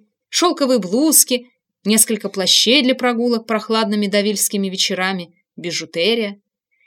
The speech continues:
В общем, Коко повторила творческий путь Жана Ланвен, которая, длительное время прозанимавшись созданием шляп,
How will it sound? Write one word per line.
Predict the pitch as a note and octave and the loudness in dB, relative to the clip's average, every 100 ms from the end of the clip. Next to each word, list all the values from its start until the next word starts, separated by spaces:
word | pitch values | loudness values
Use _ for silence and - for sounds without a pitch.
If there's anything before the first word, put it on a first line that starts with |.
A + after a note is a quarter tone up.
| _ | _
В | C#4 | -2
общем, | G4 G4+ - D4 C4 | 0 2 2 2 2
Коко | C4 C4 G#4 G#4 | 2 2 0 0
повторила | F4 - C4 D4 D4+ | -2 0 2 2 0
творческий | A#3 A3+ C#4 - A3 - G3 | -2 -2 0 0 2 2 0
путь | F#3+ D#4+ F#4+ - | -4 0 0 -2
Жана | F3+ F3 A3+ D#4 C4 | -4 0 0 2 2
Ланвен, | G#3+ F#3+ F3+ F#3 F#3 E3+ _ _ _ | 2 0 0 0 0 -4 _ _ _
которая, | - F3+ G#3+ A3 | -8 -2 0 2
длительное | F#3 G#3+ A3+ G3+ F#3+ F3+ | 2 0 0 0 -2 0
время | F#3 A3+ G3+ | 2 2 0
прозанимавшись | F#3+ E3+ F#3+ F#3+ G#3+ A3 G3 - | -4 -4 -2 0 -2 -2 0 2
созданием | F#3+ D#3+ G3 G3 F3 | 2 0 -2 -2 -4
шляп, | E3 - G#3 C#4 | -6 0 0 0